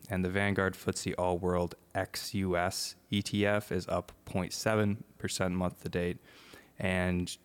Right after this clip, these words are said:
down twenty-seven point one percent year-to-date. And these numbers are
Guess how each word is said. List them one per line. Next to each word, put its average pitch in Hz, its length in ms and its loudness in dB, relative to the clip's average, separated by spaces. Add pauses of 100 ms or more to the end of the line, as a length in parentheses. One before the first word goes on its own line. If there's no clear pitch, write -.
(140)
down 90 400 2
twenty-seven 90 720 -2
point - 260 -6
one 90 320 -2
percent 85 500 -4
year-to-date. 85 680 -2
And 107 100 4
these 127 160 4
numbers 95 380 2
are 82 260 2